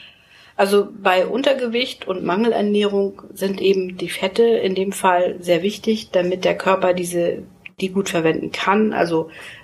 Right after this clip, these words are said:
zum Beispiel ein bisschen Schlagsahne dazu nehmen, Butter, Margarine, pflanzliche Öle, auch geriebene Nüsse. Wenn nicht genügend Fett zugeführt wird, dann bauen sich auch die Proteine im Körper ab. Dann kann ich eben diese,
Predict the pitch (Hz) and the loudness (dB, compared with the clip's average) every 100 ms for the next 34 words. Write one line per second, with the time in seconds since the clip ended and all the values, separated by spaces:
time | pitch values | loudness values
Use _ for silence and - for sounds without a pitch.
0 | _ - - 170 170 - 165 160 160 - | _ -14 -2 0 0 0 -2 -2 0 2
1 | 196 190 - 190 185 185 185 175 - - | 2 2 2 4 4 2 2 0 -2 -4
2 | 180 170 165 165 165 190 190 160 165 160 | -2 -2 -2 0 2 2 2 0 0 -4
3 | 156 156 170 170 156 160 165 - 180 185 | -4 -6 -6 -6 -6 -6 -10 -6 -2 0
4 | 196 190 - 170 175 185 175 175 - - | -2 -6 -8 -4 0 0 0 -4 -10 -16
5 | - - 160 - 175 175 175 160 156 185 | -14 -4 -4 -4 -10 -6 -4 -4 -2 0
6 | 226 240 254 - - - - - - - | 4 4 4 -4 -16 -16 -16 -14 -6 0
7 | 185 180 - - _ - - - 190 185 | 0 0 -4 -10 _ -20 -16 -4 -2 -2
8 | - 190 185 180 175 - 220 - - - | -2 -2 -2 -4 -4 0 0 0 -8 -6
9 | - 247 254 - 233 226 208 196 196 - | -6 -6 -8 0 2 2 2 2 0 2
10 | 175 180 180 - - 170 190 190 185 185 | 2 2 -2 -8 2 4 4 0 -2 -4
11 | 165 196 185 180 180 - 190 220 202 196 | -2 -4 -4 -6 -4 -2 4 4 4 0
12 | - 190 185 185 175 - - - - 165 | 0 0 0 0 -2 -4 -14 -16 -2 0
13 | 175 - 180 180 185 175 165 165 165 _ | 0 0 -2 -2 -2 0 0 -2 -8 _
14 | - 175 170 165 - | -4 -2 0 -2 -2